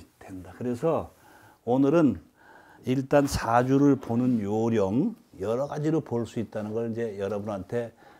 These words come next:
숨가쁘게 해드렸어, 해드렸으니까 가장 중요한 것은 음양오행으로 먼저 보는 거다. 음양오행 보고,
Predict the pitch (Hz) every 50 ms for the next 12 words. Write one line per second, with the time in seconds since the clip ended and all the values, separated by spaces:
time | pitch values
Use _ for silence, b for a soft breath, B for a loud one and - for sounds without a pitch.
0 | B B _ - - - 127 127 131 131 135 131 120 - 123 113 113 123 120 110
1 | - 123 110 - 110 107 101 95 - - 101 92 98 101 92 - - - 104 98
2 | 104 101 95 - - 98 95 90 - - 117 92 90 - _ _ B B B B
3 | B B B B B B B B B _ - - - - 143 151 175 196 202 208
4 | 208 185 - - 170 175 175 170 170 170 180 185 139 156 160 170 170 165 165 165
5 | 160 139 127 131 127 127 127 123 135 143 131 123 117 117 110 120 110 - - 107
6 | 101 101 95 90 85 82 87 80 87 - 101 101 107 113 117 113 107 101 104 110
7 | 107 98 - 101 92 87 95 101 113 113 92 - -